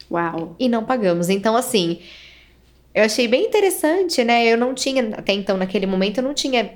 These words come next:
Speaker 2: tido uma experiência assim aqui no Brasil, de ser questionada, de não deixar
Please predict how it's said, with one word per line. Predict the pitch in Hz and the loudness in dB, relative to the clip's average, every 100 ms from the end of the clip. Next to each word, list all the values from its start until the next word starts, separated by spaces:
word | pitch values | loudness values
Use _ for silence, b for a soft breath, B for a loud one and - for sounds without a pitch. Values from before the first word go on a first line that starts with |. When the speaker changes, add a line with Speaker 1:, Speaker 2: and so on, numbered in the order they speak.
| - - - | -18 -20 -8
Speaker 2:
tido | - 240 254 | -4 0 0
uma | 226 | 2
experiência | 208 - 208 202 208 190 | 0 0 -2 -2 -2 -2
assim | 190 208 208 208 | -2 -4 -2 -4
aqui | 208 226 | -4 -4
no | 208 | -2
Brasil, | 202 220 190 185 214 220 B B B - | 0 0 2 2 2 0 B B B -8
de | 175 185 175 | -2 0 0
ser | 175 196 | 0 -2
questionada, | 185 190 - 220 185 175 214 240 196 | 0 -2 0 0 2 2 2 2 0
de | 180 185 | 0 0
não | 185 | 0
deixar | 185 196 - 185 180 208 196 170 175 - | 0 -2 0 0 2 2 2 0 -4 -12